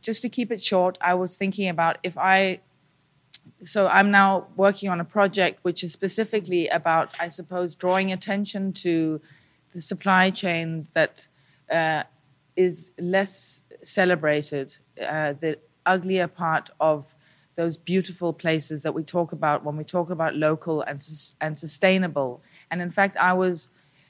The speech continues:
speaking with my winemaker friend about this very event and thinking about how I would frame it. And I was using that word sustainable, and he was getting quite angry. And he was saying, "I, I hate it when people use sustainable,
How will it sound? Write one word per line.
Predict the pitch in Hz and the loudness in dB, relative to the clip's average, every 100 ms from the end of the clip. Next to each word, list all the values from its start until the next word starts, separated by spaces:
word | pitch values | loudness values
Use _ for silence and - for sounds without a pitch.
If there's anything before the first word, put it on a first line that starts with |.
| _ _ | _ _
speaking | - - 226 233 220 | -12 -2 0 0 0
with | 190 185 | 0 0
my | 170 | -2
winemaker | 156 165 170 165 165 165 | 2 2 2 -4 -6 -2
friend | 175 170 151 | 0 0 0
about | 160 151 147 | 2 0 0
this | 170 - | -4 0
very | 160 160 160 | 2 2 0
event | 139 165 143 - | 0 -2 -2 -6
and | 135 156 | -6 -6
thinking | 180 175 185 | -8 -8 -6
about | 165 156 | -2 -2
how | 156 165 160 | -2 -4 -2
I | 147 | -2
would | 151 147 | -4 -6
frame | - 214 220 190 | -2 0 2 -2
it. | 135 - | -6 -6
And | - 160 | -4 -2
I | 156 151 - | -4 -4 -8
was | 156 151 151 | -8 -6 -2
using | 202 233 240 208 | -2 0 0 2
that | 180 151 | 0 0
word | 156 147 143 | 0 0 -2
sustainable, | - 151 - 196 202 202 160 131 120 _ _ - | -6 -8 -2 2 2 0 -2 -4 -6 _ _ -8
and | 180 | -2
he | 214 | 0
was | 220 | 0
getting | 220 208 196 | -2 -2 -2
quite | - 226 233 _ | -2 -6 -6 _
angry. | - 208 214 175 151 135 143 _ _ | -2 2 2 2 -2 -4 -12 _ _
And | 190 | -4
he | |
was | 190 | -2
saying, | 190 196 202 | -2 -2 0
"I, | 196 _ | -4 _
I | 196 196 208 _ | -6 -6 -8 _
hate | 202 247 277 | -4 -2 0
it | 302 - | -2 -2
when | 220 | -2
people | 208 208 214 | -2 -2 0
use | 202 190 190 | 0 0 -2
sustainable, | 190 - 196 202 202 165 147 135 | -4 0 2 2 2 0 -4 -4